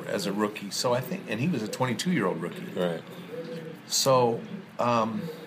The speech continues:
Speaker 1: you know, one thing I've, I think the single biggest thing I've learned in, in our business, and being in this business for as long as I have been in it, is patience. Like, you just,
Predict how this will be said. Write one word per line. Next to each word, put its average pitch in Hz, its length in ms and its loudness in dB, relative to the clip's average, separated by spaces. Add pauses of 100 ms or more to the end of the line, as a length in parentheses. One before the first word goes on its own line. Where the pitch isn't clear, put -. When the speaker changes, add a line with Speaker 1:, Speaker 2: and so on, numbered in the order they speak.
(1600)
Speaker 1:
you 117 60 -4
know, 120 80 0
one 127 200 4
thing 135 200 2
I've, 120 180 0 (380)
I 101 60 0
think 127 260 -2
the 107 60 -4
single 123 300 0
biggest 113 360 0
thing 104 180 0
I've 95 140 -4
learned 104 300 0
in, 92 180 -4 (120)
in 92 100 -2
our 107 180 4
business, 92 640 -2
and 95 100 -8
being 104 180 2
in 98 80 0
this 92 140 -2
business 101 420 -2
for 98 100 -8
as 92 100 -6
long 104 180 2
as 98 100 -2
I 95 120 -2
have 92 260 -6
been 101 160 0
in 95 140 -2
it, 87 120 -4 (680)
is 101 100 -2
patience. 120 800 -2
Like, 92 220 -4
you 98 80 -2
just, - 340 0